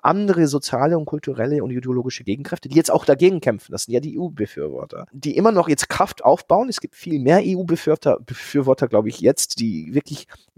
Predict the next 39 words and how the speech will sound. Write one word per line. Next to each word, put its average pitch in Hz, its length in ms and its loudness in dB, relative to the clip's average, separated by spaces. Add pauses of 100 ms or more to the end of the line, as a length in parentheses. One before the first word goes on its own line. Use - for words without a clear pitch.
Graswurzeln - 640 2
Arbeit 143 320 4
machen 127 320 -4
würden, 127 300 4
wirklich 123 280 -2
als, 113 280 4
als 113 200 0
Aktivisten - 580 -4
und 120 40 -8
zivilgesellschaftlich, 127 1300 -2 (280)
zivilgesellschaftlich 147 920 2
arbeiten 131 380 2 (300)
als 123 140 0
vor 123 120 0
zwei 113 220 2
Jahren. 170 200 2 (300)
Aber 131 100 2
das, 135 140 2
die 156 120 -2
brauchen 151 340 4
noch 131 180 -2
Zeit, - 340 0
um 127 80 -6
was 113 200 -2
wirklich - 300 -6
aufzubauen. 123 640 0
Und - 160 -12
die 123 200 -4
haben 127 100 2
wahrscheinlich 120 280 -2
nicht - 160 -2
genug 147 240 0
Zeit, - 200 2
um 117 60 -10
das - 140 -2
aufzubauen 104 460 -4
bis - 160 -8
März 104 180 -6
zweitausendneunzehn. 95 720 -4